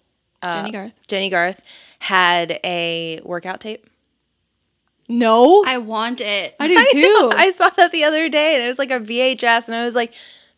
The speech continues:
Speaker 1: "I have to find it.
Speaker 2: That's amazing.
Speaker 1: I have to find it."
Speaker 2: I would love that.
Speaker 1: I mean, it totally makes sense. She's a little, she's fit.
Speaker 2: Yeah, she's,
Speaker 1: But I
Speaker 2: yeah.
Speaker 1: was just like,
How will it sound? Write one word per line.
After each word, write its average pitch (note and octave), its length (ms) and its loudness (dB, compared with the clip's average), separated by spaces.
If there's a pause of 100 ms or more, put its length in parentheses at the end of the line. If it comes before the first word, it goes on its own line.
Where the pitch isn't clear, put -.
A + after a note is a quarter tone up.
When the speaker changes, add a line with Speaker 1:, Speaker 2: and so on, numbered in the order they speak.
(380)
Speaker 1:
"I G3 80 2
have G#3 200 -6
to - 80 -20
find F#3+ 260 -14
it. D#3+ 100 -18
Speaker 2:
That's A#3 180 -14
amazing. G3+ 540 -8
Speaker 1:
I G#3+ 40 -6
have - 500 -8
to A3 100 -14
find B3 380 -4
it." - 260 -20
Speaker 2:
I G3 80 -16
would G#3+ 220 -16
love E3+ 200 -18
that. - 300 -20 (120)
Speaker 1:
I B3+ 100 0
mean, C#4+ 120 0
it C4 100 2
totally C#4 220 0
makes G#3 240 -4
sense. G3 280 -8
She's G3 240 -10
a A3+ 40 -8
little, A3 280 -10
she's - 220 -10
fit. - 260 -10 (200)
Speaker 2:
Yeah, D4+ 280 -8 (140)
she's, C4 180 -10
Speaker 1:
But G3+ 240 -4 (240)
I A3 140 0
Speaker 2:
yeah. G#3+ 40 -2
Speaker 1:
was G#3+ 120 -6
just G#3+ 180 -14
like, G3 180 -10